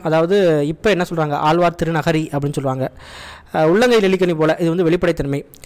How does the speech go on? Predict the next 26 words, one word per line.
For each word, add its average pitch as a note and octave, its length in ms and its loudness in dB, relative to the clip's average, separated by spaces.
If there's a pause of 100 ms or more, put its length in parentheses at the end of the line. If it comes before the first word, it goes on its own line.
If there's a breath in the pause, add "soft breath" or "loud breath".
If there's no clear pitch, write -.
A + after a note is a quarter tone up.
(160 loud breath)
சிலைமேல் A#3+ 420 2
எழுத்து F#3+ 240 2
போல E3 220 2
நிலைத்து E3+ 280 -2
நிற்கும். D3 340 -2 (380 loud breath)
அடுத்து, G3+ 280 2
ஒயிலாட்டத்தில், G3 560 4
இது F3+ 160 2
வந்து F3+ 340 2
ஒயிலாட்டம் G3+ 400 2 (160)
இரு G3+ 240 0
வரிசையில் G#3 400 2
நின்று F3 140 2
ஆடப்படுகிறது D#3+ 560 0
அப்படிங்கிறது C#3+ 160 -4
தான் F#3+ 100 -4
சரியான D3 320 -4
விடை. C3+ 240 -4 (1200 loud breath)
மாலதி A3+ 400 4
மாலையை G3+ 380 4
தொடுத்தால், E3+ 560 2
இது F3 140 0
எவ்வகை F3 280 2
வாக்கியம்? D#3 300 -2
இது D3 100 0
வந்து E3+ 180 -2